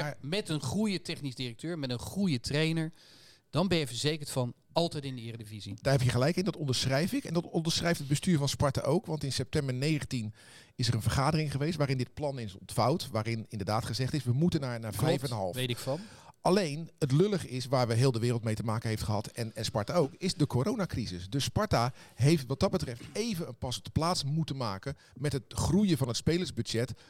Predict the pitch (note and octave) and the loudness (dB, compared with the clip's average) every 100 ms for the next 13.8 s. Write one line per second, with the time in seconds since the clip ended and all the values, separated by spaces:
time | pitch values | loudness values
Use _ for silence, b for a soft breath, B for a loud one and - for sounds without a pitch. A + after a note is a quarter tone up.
0 | B B2+ B2+ B2+ A2 E3 C#3 - C#3 G#2 | B -2 0 0 0 0 0 -2 0 0
1 | F#2+ A#2 G#2 A2+ - - F3 B2+ - D#3 | 0 -2 -2 0 -2 0 2 2 4 4
2 | F3+ D3 - F#2 G2+ A#2+ B2+ - A#2+ F#3+ | 4 0 -2 -4 -4 -4 -6 -4 -6 -2
3 | F#3+ A#2 - B B - C3+ - D3 C3+ | 0 0 -4 B B -6 -6 4 4 4
4 | B2 A#2 E3+ F3 D3+ B B B - F3+ | -2 0 2 2 0 B B B 0 2
5 | G3+ - - C#3 B2+ G2 G#2 A#2+ A2+ G#2+ | 2 0 0 0 0 -2 0 0 4 2
6 | G2+ - C#3+ D#3 G3+ G#3+ B2+ A#2 - A2+ | 2 0 0 2 4 4 6 2 -2 -2
7 | - E3+ D3+ - A3 F3 A2+ G#2 B2+ B | 4 4 4 2 -2 0 2 2 0 B
8 | B C3+ C3 B2 C#3 E3+ D3 - G#2 A2+ | B -2 0 0 -2 -4 -4 -2 -2 -2
9 | b b A#2 A2+ A2 B2+ - B2 A2+ B2 | b b -4 -2 -2 -4 -2 -4 -2 2
10 | F3 F#3+ F#3 F3+ D3+ B2+ F3+ F3+ F#3 - | 2 2 -4 -4 -6 -4 -2 -2 -6 -8
11 | E3 D3+ - F3+ E3 B2 - - G2+ - | -6 -2 -2 -2 -2 -2 -4 -10 -12 -12
12 | A2+ A#2+ D3 D3 C3+ B2 A#2 C#3+ F#3+ F3+ | -14 -4 -2 0 -2 -6 -4 -2 2 2
13 | - B2 A#2 C3 F3+ A#3 C4+ | 0 -2 -2 -2 -2 -4 -8